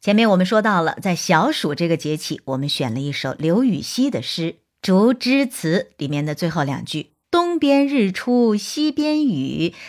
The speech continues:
道是无晴却有晴。”这是一种双关的修辞方法。嗯，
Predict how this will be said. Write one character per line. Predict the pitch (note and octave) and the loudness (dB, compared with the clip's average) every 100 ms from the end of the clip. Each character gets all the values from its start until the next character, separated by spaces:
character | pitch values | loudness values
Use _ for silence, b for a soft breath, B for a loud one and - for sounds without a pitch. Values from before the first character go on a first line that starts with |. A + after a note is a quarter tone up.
| B | B
道 | D#4+ D#4 B3+ G3+ | -4 0 0 -2
是 | - B3+ G#3 D#3+ | -2 0 0 0
无 | D3+ G3 | 0 -2
晴 | A3+ - D3+ D#3+ F3+ D3 - _ - | -4 -4 -2 0 -2 -2 -12 _ -8
却 | - D#3+ C3+ - | 0 0 0 -6
有 | - C3+ - - | -10 -8 -10 -14
晴。” | - C3 A#2+ D#3+ F#3 _ b b | -10 -6 -4 -4 -8 _ b b
这 | - E3+ | -4 -2
是 | E3 | 0
一 | D3+ | -2
种 | D3 - - | -4 -8 -8
双 | - E4 D#4+ D#4+ D#4 | -4 0 0 0 0
关 | D#4 D4+ D4 | 0 0 -2
的 | - - | -4 -4
修 | - D#3 | -6 -6
辞 | D3 C3+ | -6 -10
方 | B2+ C#3 | -10 -10
法。 | D3 - - _ _ _ _ | -12 -18 -20 _ _ _ _
嗯， | E3+ D3+ | -4 -4